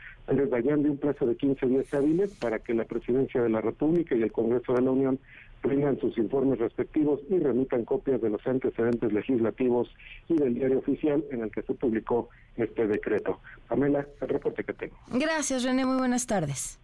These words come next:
Speaker 1: Muy buenas tardes.
Speaker 2: Bueno, en otros temas hemos estado hablando acerca de este, mm, frente que presentó la oposición y a ello le vinieron un montón de reacciones, desde quienes ya levantaron la mano, como Xóchitl Gálvez,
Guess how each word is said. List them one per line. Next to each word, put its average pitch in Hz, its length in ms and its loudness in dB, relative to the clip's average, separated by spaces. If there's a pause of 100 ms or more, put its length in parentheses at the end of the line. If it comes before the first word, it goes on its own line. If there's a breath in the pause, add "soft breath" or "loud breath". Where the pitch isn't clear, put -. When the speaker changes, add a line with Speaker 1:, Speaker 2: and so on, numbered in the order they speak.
(100)
Speaker 1:
Muy 151 140 2
buenas 139 260 2
tardes. 120 300 0 (320 loud breath)
Speaker 2:
Bueno, 320 240 0
en 359 80 -2
otros 381 320 -2
temas 269 320 -2
hemos 269 180 -2
estado 240 320 -2
hablando 226 580 0
acerca 202 540 -2
de 190 100 0
este, 190 320 -2
mm, 170 280 2
frente 208 520 0
que 160 140 -2
presentó 165 580 0
la 165 120 2
oposición 254 840 -2
y 208 140 -2
a 220 200 0
ello 285 200 0
le 269 100 0
vinieron 247 460 2
un 247 80 2
montón 233 400 0
de 202 100 0
reacciones, 202 560 -2
desde 185 340 0
quienes 175 440 0
ya 226 120 0
levantaron 202 520 0
la 180 80 0
mano, 262 300 0
como 170 200 0
Xóchitl 165 440 0
Gálvez, 240 420 0